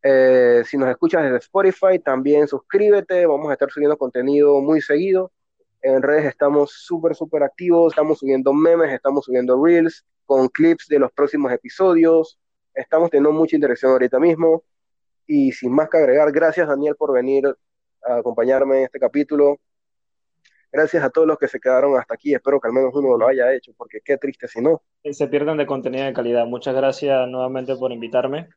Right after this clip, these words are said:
Speaker 2: La verdad, un placer. Sabes que hablar contigo siempre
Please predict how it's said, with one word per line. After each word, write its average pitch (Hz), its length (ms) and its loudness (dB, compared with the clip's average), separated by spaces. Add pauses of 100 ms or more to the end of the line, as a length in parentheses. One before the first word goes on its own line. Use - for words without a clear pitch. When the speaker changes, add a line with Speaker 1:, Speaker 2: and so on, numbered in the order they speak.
(580)
Speaker 2:
La 117 100 -16
verdad, 120 260 -6
un 120 100 -10
placer. 127 540 -4 (140)
Sabes 123 200 -10
que 120 140 -8
hablar 117 320 -6
contigo 123 480 -6
siempre 120 720 -8